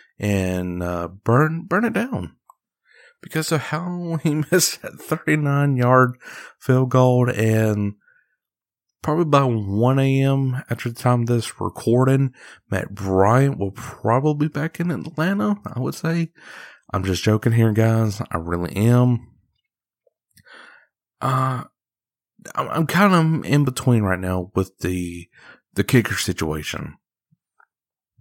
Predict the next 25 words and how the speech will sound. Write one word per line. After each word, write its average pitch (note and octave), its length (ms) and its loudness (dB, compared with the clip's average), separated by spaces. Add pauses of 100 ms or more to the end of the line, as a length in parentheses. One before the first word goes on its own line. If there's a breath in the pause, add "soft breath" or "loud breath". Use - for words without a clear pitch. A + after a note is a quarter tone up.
(540 loud breath)
DeVecchio F3+ 560 0
was F2 200 -2
really A#2 280 4
good F#2 640 -4
back A2+ 260 -6
in G#2+ 160 -2
Oakland. A2+ 520 2
I G2 40 0
mean, G2 240 -2
and E3 220 -2
even G#3 240 -2
last D3 480 -2
year, E2+ 220 -8 (440 loud breath)
he D#3 260 2
was A#3+ 280 -2
solid A3 640 -4
last - 440 -12
year. D#2+ 400 -8 (540 loud breath)
So - 160 -8
I E3+ 120 0
don't E3+ 140 0
know E3+ 300 -2
why F3 340 -2
people C3 720 -4
are A2 580 -4